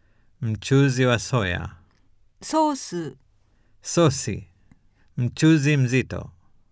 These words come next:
Speaker 2: 唐辛子。
Speaker 1: Pilipili hoho.
Speaker 2: バター。
Speaker 1: Siagi.
Speaker 2: ジャム。
Speaker 1: Jemu.
Speaker 2: 皿。
Speaker 1: Sahani.
Speaker 2: スプーン。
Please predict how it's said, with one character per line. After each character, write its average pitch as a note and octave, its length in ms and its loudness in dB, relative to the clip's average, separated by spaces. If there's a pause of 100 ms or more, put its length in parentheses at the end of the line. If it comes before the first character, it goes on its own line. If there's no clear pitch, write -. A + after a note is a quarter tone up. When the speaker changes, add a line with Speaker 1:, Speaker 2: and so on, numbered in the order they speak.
(800)
Speaker 2:
唐 D4 260 0
辛 C4+ 300 0
子。 E3 400 -8 (640)
Speaker 1:
Pilipili C#3+ 560 2
hoho. A#2 460 -2 (880)
Speaker 2:
バ C4 180 2
タ G#3 480 -4 (400)
ー。 - 0 -
Speaker 1:
Siagi. F#2 680 0 (800)
Speaker 2:
ジ B3 100 0
ャ C#4+ 100 2
ム。 G#3+ 280 0 (360)
Speaker 1:
Jemu. B2 520 0 (640)
Speaker 2:
皿。 G#3+ 500 -2 (420)
Speaker 1:
Sahani. A#2 600 -2 (840)
Speaker 2:
ス - 200 -12
プ - 140 -4
ー C4+ 200 2 (120)
ン。 C3+ 80 -14